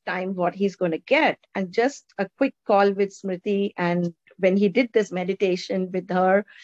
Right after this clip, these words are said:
and the money symbol, he is very, very regular again. He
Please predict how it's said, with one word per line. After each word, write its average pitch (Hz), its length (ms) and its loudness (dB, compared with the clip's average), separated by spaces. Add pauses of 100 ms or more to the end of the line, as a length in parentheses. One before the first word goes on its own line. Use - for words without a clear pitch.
(180)
and 190 160 2
the 196 80 2
money 196 320 4
symbol, 233 540 2
he 302 200 2
is 240 140 -2 (180)
very, 214 300 2
very 190 300 -4
regular 185 500 -4
again. 214 580 -2 (460)
He 302 160 0